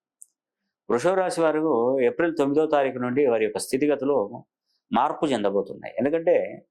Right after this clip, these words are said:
కొత్త సంవత్సరం వచ్చింది కదా, స్వస్తిశ్రీ క్రోధి నామ సంవత్సరంలోకి అడుగుపెట్టారు. ఇది చాలా అద్భుతమైనటువంటి వేళ విశేషం. ఎందుకంటే వృషభ రాశికి రాశ్యాధిపతి ఎవరంటే శుక్రుడు. శుక్రుడు ఇరవై నాలుగో నంబర్, ఇరవై నాలుగు, రెండు వేల ఇరవై నాలుగు అంటే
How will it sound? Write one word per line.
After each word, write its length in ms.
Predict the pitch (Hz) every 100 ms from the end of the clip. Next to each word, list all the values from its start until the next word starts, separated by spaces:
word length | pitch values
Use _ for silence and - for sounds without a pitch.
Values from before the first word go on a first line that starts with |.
| _ -
కొత్త 140 | 139 170
సంవత్సరం 280 | 165 147 120
వచ్చింది 220 | 104 - -
కదా, 140 | - - _ _ _ _ _ _ _ _ _
స్వస్తిశ్రీ 520 | - 127 175 165 175 160
క్రోధి 260 | 156 170 185 175
నామ 160 | 147 135
సంవత్సరంలోకి 520 | 135 131 131 127 127 131
అడుగుపెట్టారు. 500 | 104 95 - 64 52 _ _ _ _ _ _ _ _ _ _ _
ఇది 80 | 180 190
చాలా 260 | 147 156 196 156 143
అద్భుతమైనటువంటి 760 | 147 127 160 170 165 151 147 127
వేళ 140 | 120 123 110
విశేషం. 340 | 98 90 76 - -
ఎందుకంటే 380 | 147 185 175 120 127 233 _ - _ _ -
వృషభ 300 | 117 180 196
రాశికి 260 | 196 190 190
రాశ్యాధిపతి 480 | 151 147 165 156 151
ఎవరంటే 240 | 147 147 151
శుక్రుడు. 320 | 143 143 104 - _ _ _ _ _ _ _ _
శుక్రుడు 400 | - 185 220 214 151 143
ఇరవై 180 | 156 185
నాలుగో 220 | 196 190
నంబర్, 240 | 165 135 104
ఇరవై 160 | 120 151
నాలుగు, 180 | 170 151 123
రెండు 120 | 151
వేల 100 | 165 151
ఇరవై 160 | 151 160
నాలుగు 160 | 156
అంటే 120 | 160